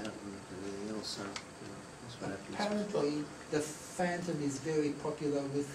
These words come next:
Speaker 2: the Australian Aboriginal community, uh, and so they get some medical information via cartoon characters like the Phantom, uh, to get them to do certain things.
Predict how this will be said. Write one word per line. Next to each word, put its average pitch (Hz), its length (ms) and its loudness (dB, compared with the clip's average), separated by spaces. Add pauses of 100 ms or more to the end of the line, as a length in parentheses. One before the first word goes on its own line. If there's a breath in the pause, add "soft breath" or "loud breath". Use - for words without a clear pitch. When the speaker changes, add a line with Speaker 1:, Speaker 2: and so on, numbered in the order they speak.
Speaker 2:
the 139 120 2
Australian 143 500 2
Aboriginal 139 680 2 (480 loud breath)
community, 147 560 2 (680)
uh, 143 280 2 (120)
and 139 160 -2
so - 140 0
they 147 300 4 (240)
get 160 240 0
some 143 180 2 (140)
medical 165 400 6
information 143 920 6 (460)
via 147 340 2 (480)
cartoon 139 480 0 (160)
characters 143 720 0 (420)
like 180 240 4
the 165 80 4
Phantom, 127 440 0 (540)
uh, 135 220 2 (380)
to 139 440 6 (460)
get 160 220 2
them 139 140 2
to 131 80 -4 (140)
do 147 280 8 (360)
certain 139 520 4
things. - 720 2